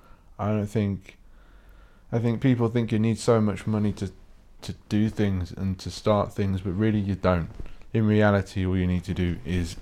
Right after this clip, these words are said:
mm, and then, and then you got a little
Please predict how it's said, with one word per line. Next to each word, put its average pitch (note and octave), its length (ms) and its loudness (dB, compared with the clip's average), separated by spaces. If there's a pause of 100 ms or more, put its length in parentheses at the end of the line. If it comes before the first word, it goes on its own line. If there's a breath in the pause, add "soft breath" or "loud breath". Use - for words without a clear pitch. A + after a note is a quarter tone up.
(160)
mm, D#3 320 0 (640 loud breath)
and D#2+ 160 -4
then, E2 260 -4 (280)
and - 120 0 (880 loud breath)
then G#2 260 0
you G#2+ 120 0
got G#2+ 180 4
a G#2 40 4
little G#2 440 4